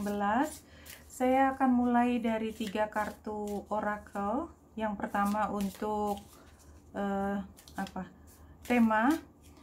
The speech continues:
kemudian akan menggunakan, eh, tarot dua deck dengan clarifier bentuk cross, kemudian terakhir tiga oracle yang berikutnya untuk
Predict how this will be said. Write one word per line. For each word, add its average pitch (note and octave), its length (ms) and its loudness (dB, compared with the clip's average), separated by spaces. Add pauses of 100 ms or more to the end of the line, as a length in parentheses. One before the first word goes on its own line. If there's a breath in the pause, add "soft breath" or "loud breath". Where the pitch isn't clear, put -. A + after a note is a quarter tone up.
(120 loud breath)
kemudian A#3 720 4
akan G#3+ 640 -2 (320)
menggunakan, G3+ 920 -2 (200)
eh, F#3+ 240 -4
tarot G#3 400 -2 (480)
dua G#3+ 400 -2
deck G3+ 320 -4 (800)
dengan G#3 400 -2
clarifier G3+ 800 0 (720 loud breath)
bentuk G#3 400 -6
cross, G#3+ 480 2 (400 loud breath)
kemudian A3+ 400 2
terakhir A3+ 640 0
tiga G3+ 320 -2
oracle G3+ 480 -4
yang G#3+ 240 -2
berikutnya G3+ 640 -4
untuk G3 480 0